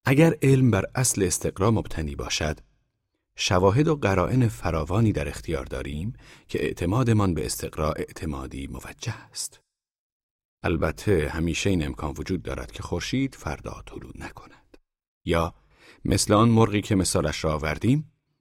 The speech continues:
فردا از خواب بیدار شویم و از قضا سرمان را از تن جدا کنند.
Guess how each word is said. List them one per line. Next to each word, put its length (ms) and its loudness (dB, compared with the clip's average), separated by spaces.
فردا 420 2
از 140 2
خواب 220 0
بیدار 260 -2
شویم 360 0
و 40 -2
از 220 -4
قضا 440 -8
سرمان 560 -6
را 80 -14
از 140 -8
تن 220 -10
جدا 260 -6
کنند. 480 -16